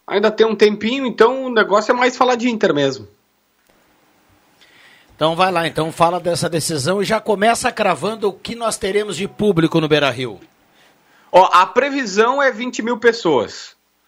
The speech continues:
Speaker 1: Essa é a previsão dada pelo próprio Internacional. <laughs>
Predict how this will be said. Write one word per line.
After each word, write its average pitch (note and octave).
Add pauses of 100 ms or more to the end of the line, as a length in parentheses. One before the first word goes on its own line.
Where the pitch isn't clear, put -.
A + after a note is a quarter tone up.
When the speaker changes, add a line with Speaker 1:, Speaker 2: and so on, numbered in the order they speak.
(280)
Speaker 1:
Essa D#3+
é G3+
a -
previsão G#3
dada F#3+
pelo G3+
próprio G3+
Internacional. F3+
<laughs> -